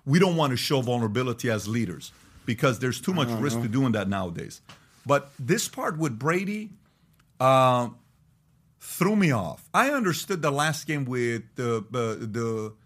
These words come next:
Speaker 1: how you explained it when you said, "I'm out." Okay, cool.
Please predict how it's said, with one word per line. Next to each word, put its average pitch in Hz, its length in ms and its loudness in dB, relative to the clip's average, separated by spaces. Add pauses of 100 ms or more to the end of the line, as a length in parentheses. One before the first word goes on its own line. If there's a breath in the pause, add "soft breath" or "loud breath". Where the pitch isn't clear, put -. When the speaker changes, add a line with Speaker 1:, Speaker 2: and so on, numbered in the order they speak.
(300)
Speaker 1:
how 135 140 2
you 135 180 2
explained 135 540 -2
it 107 220 -4
when 117 120 -2
you 117 80 0
said, 117 180 -2
"I'm 117 160 2
out." 123 200 -2
Okay, 170 200 -2
cool. - 300 -8